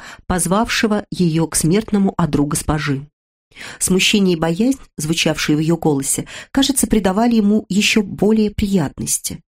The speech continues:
Торопливость её приёмов нисколько не уменьшала их обычного изящества,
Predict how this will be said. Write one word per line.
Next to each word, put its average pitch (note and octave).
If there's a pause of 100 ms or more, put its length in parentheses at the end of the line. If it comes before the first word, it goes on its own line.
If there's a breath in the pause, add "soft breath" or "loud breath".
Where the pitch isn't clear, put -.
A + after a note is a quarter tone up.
(320 loud breath)
Торопливость F#3+
её F3+
приёмов F3+
нисколько D3+
не D3
уменьшала D3
их -
обычного F3+
изящества, D#3+